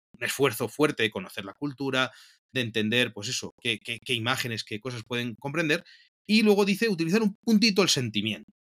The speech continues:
también, ¿no? Porque, bueno, pues también era un poco la devoción de la época, ellos son jesuitas y, y, y lo que se ha hecho siempre también, ¿no? Pero, pero eso, no es un sentimentalismo,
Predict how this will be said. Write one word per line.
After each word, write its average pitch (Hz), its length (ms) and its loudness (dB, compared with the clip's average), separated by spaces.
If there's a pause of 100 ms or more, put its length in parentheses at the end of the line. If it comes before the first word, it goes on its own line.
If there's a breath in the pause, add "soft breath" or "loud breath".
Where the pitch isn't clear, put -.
(140)
también, 107 420 -2
¿no? 156 180 -10
Porque, 87 300 -16 (160)
bueno, 113 160 -10 (140)
pues - 120 -20
también 117 260 -4
era 139 180 2
un 123 80 -6
poco 131 160 -8
la 127 80 -2
devoción 113 320 -6
de 101 80 -6
la 117 100 2
época, 156 260 -4
ellos 107 140 -4
son 107 80 -12
jesuitas 196 560 0
y, - 40 -4
y, 107 160 -2 (140)
y 104 140 -4
lo 104 160 -6
que - 80 -10
se - 100 0
ha 98 40 -10
hecho - 120 -8
siempre 101 340 -2
también, 104 360 -2
¿no? 190 140 -8 (520 soft breath)
Pero, 180 440 2
pero 147 160 2
eso, 120 200 -2
no 135 240 0
es 147 140 0
un 147 80 -2
sentimentalismo, 143 960 -2